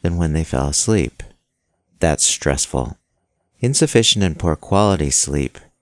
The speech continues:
can contribute to or result in these health problems: obesity, decreased immune function, increased risk for cancer, increased risk for diabetes, decreased growth hormone production,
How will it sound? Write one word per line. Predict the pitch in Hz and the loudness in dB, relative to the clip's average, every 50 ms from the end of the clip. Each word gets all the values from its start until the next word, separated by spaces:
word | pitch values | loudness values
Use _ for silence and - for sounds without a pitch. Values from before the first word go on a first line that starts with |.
| _ _ - | _ _ -6
can | - 101 90 | -4 -4 -2
contribute | - 104 - - - 110 101 104 110 107 - | -2 -4 -2 0 2 2 4 4 2 0 0
to | - - 90 85 82 | 0 0 2 2 4
or | 82 82 | 2 2
result | 80 87 85 - - 92 90 - - | 0 0 0 2 2 2 2 0 -2
in | 90 85 | -2 -2
these | 80 76 71 71 - | 0 0 0 -2 -2
health | - 78 76 78 - - | -2 -2 -2 -4 -6 -6
problems: | - 113 117 117 98 - 73 64 - 80 - - - - _ - | -4 -2 -2 -2 -2 -2 -4 -6 -6 -10 -14 -14 -16 -14 _ -4
obesity, | 76 73 71 69 78 76 71 - - 60 62 64 64 - 82 - - _ _ - | -2 -2 0 0 0 0 0 -2 -2 -4 -4 -4 -6 -6 -8 -12 -16 _ _ -2
decreased | - 98 - - - 90 85 82 - - 87 | -2 -2 0 0 0 0 2 0 0 -2 -2
immune | 85 90 95 101 104 101 | 0 0 0 0 0 -2
function, | - - 69 67 64 - - 65 62 67 76 76 - _ | -4 -4 -6 -4 -4 -6 -6 -6 -6 -8 -10 -12 -12 _
increased | - 98 95 95 90 - 92 87 87 82 - - | -2 0 0 0 0 0 0 0 2 0 -2 -2
risk | 80 80 78 - - - | -2 -2 -2 -2 -4 -4
for | - 82 | -6 -8
cancer, | - - - 98 98 101 95 - - 92 87 - - _ _ _ _ - | -6 -2 -2 0 0 0 -2 -4 -6 -6 -8 -10 -12 _ _ _ _ -2
increased | - 98 92 - - 98 92 - - - | -2 -2 0 2 2 2 2 2 2 2
risk | 95 92 - - | 2 2 2 0
for | - 98 90 | -2 -2 0
diabetes, | - 92 87 90 92 92 90 - 110 110 110 90 71 64 62 - - - _ - | 2 2 2 2 2 0 0 0 0 0 0 0 -2 -4 -4 -8 -10 -12 _ -2
decreased | - 117 110 - - 101 92 85 - - - | 0 0 0 0 0 2 2 2 0 -2 0
growth | - 87 90 92 - - | 2 2 2 2 2 -2
hormone | - 82 80 71 71 73 73 69 69 | -2 -2 0 0 0 -2 -2 -4 -4
production, | - - 76 71 69 - - - - - - 78 - | -4 -4 -2 -2 -2 -2 -4 -8 -8 -8 -10 -10 -12